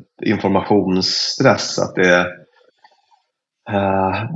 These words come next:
vi lever på ett sätt som, som, eh, inte liknar något tidigare i historien just nu med, med smartphones och sånt.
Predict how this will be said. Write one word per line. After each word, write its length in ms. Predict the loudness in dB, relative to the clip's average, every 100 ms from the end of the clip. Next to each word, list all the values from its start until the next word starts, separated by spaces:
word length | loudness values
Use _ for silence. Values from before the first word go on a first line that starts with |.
| -12 _ -8 4
vi 100 | 6
lever 360 | 8 6 4
på 80 | 2
ett 80 | 2
sätt 180 | 0 2
som, 220 | 0 0
som, 360 | 0 0 0 0
eh, 280 | 2 2 0 -4 _ _ _ _ _ _ _ _ _ _ _ _ _ _ 0
inte 200 | 2 4
liknar 400 | 4 4 4 4
något 540 | 6 6 4 -4 -12 0
tidigare 360 | 2 6 6 6
i 60 |
historien 720 | 4 0 0 0 2 4 4 2
just 280 | 0 -2 -8 _ -4
nu 540 | 2 4 4 4 2 2 -6
med, 380 | -6 -2 0
med 160 | 0 -2
smartphones 720 | 0 0 0 -2 -4 -2 -4
och 60 | -4
sånt. 300 | -4 -2 -4